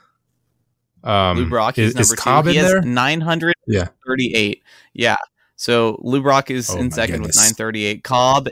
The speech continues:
Speaker 2: is in fourth place with eight hundred ninety-two. Now, guess how many Ricky is
Speaker 1: Cobb.
Speaker 2: stolen?
Speaker 1: Oh, I see it right in front of me. But it's,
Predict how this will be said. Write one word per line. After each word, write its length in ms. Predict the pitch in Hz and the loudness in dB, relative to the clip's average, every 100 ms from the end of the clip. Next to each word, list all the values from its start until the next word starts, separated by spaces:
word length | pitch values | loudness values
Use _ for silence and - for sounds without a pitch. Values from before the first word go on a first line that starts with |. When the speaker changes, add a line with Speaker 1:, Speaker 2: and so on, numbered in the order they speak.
| - | -8
Speaker 2:
is 120 | 113 | -6
in 140 | 113 | -6
fourth 360 | 107 117 113 - | -4 -2 -2 0
place 280 | 110 104 - | 0 0 -2
with 120 | 110 - | -6 -2
eight 120 | 107 | -2
hundred 260 | 107 107 | -2 -2
ninety-two. 680 | 104 101 101 98 - 101 - _ _ _ - - _ _ _ _ - | -2 -2 -2 -4 -6 -6 -6 _ _ _ -20 -20 _ _ _ _ -4
Now, 140 | 131 | -2
guess 200 | 135 156 | 0 0
how 100 | 190 | 0
many 240 | 185 175 | 0 -2
Ricky 340 | 123 131 120 110 | 0 -2 0 -2
is 100 | 98 | -2
Speaker 1:
Cobb. 80 | 120 | -2
Speaker 2:
stolen? 400 | 107 - 107 107 _ _ _ _ _ _ _ _ _ _ - - | -2 -2 -6 -12 _ _ _ _ _ _ _ _ _ _ -18 -12
Speaker 1:
Oh, 100 | - | -2
I 100 | 117 110 | 0 2
see 200 | - 117 | 2 2
it 60 | |
right 140 | 98 95 | 2 0
in 60 | |
front 200 | 90 104 | 0 -2
of 60 | 90 | -2
me. 120 | 85 - - | -6 -8 -2
But 140 | 123 | 2
it's, 340 | 113 - - | 4 4 2